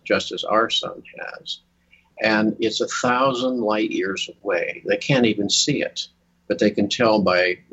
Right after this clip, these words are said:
uh, interference in, in, in wave, uh, measurements that the gravitational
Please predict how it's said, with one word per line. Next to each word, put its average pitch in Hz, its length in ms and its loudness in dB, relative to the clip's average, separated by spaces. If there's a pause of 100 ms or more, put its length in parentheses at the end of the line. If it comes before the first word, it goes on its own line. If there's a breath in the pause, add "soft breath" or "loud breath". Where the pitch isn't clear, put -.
uh, 104 200 -2
interference 104 760 2
in, - 180 -8 (120)
in, 95 280 -6 (120)
in 98 240 -8
wave, 113 420 2 (200)
uh, - 280 -16 (640)
measurements 87 760 0 (100)
that 95 260 0 (300)
the 110 100 0
gravitational 101 760 2